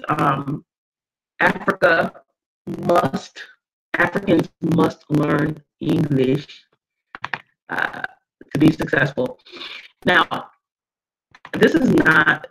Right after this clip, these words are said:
a, an ironic statement. This is not a,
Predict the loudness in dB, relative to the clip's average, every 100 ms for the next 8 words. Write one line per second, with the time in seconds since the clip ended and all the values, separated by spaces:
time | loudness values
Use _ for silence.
0 | -2 0 0 0 -2 -4 -8 _ -6 -2
1 | 0 2 2 0 -4 -8 -6 -2 -2 -2
2 | -6 -8 -6 0 0 0 -6 -10 -8 -6
3 | -6 -6